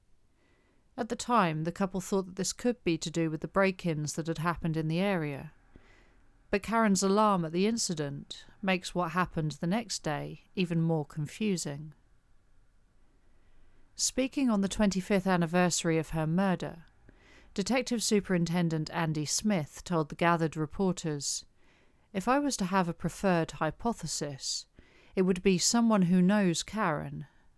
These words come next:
knew of Karen, because this was a targeted attack." This is one of those strange unsolved cases you sometimes come across.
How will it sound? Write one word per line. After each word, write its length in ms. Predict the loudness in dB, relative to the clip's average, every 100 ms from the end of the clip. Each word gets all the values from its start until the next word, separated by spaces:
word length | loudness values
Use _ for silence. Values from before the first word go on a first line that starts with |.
| 0
knew 220 | 4 4
of 140 | 2 -2
Karen, 560 | -10 -8 -10 -14 -18 -20 _ _ _ _ _
because 280 | -2 0 2
this 360 | 2 2 0
was 140 | -2 -4
a 60 |
targeted 600 | -6 0 0 2 -4 -6
attack." 680 | -6 -8 -6 -4 -6 -12 -20 -20 -20 _ _ _ _ _ _ _ _ _ _ _ _ _ _ _ _ _ -4
This 160 | -2
is 140 | -2 0
one 120 | 0
of 100 | 2
those 200 | 0 2
strange 640 | 2 2 0 0 2 0 -2
unsolved 540 | -2 -2 -4 -6 -8
cases 540 | -4 -4 -2 -4 -4 -4
you 80 |
sometimes 560 | -4 -2 -2 -2 -4 -4
come 220 | -2 -2
across. 680 | -2 -4 -8 -6 -8 -8